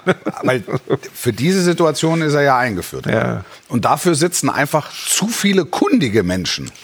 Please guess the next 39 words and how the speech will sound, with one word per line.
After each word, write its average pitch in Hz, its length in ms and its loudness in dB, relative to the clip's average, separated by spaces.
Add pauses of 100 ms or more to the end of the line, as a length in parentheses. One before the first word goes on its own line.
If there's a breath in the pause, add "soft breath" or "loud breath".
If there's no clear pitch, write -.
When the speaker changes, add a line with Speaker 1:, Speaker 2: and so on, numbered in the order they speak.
(160 loud breath)
Speaker 2:
Ja, 92 220 -6
ja. 87 80 -2
Speaker 1:
am 110 160 0
Bildschirm. 80 460 0
Speaker 2:
Ja. - 220 -8 (100)
Ich, - 240 -6
also, 120 160 0
Speaker 1:
Die 127 200 0
das 135 220 2 (160)
eigentlich 175 640 2
richtig 151 380 0
einschätzen 120 580 -2
müssten. - 240 -6 (120)
Speaker 2:
Ich 165 160 2
hab 208 120 0
gedacht, 202 320 0
da 196 80 2
ist - 280 0 (460 loud breath)
der 127 160 2
Funk - 380 0
abgerissen 202 540 0
oder 165 80 4
sonst 185 220 2
was. 185 100 0
Ich 139 80 0
hab - 80 -4
gedacht, 143 220 0
da - 60 0
muss 170 220 0
ein 202 80 -4
Kommunikationsfehler 180 920 0
vorliegen. 113 340 -2 (420 loud breath)
Weil, 135 280 2
wie 202 80 2
gesagt, 175 440 0
spätestens 233 640 -2
mit 190 140 0
der - 180 -2
ersten 175 540 -2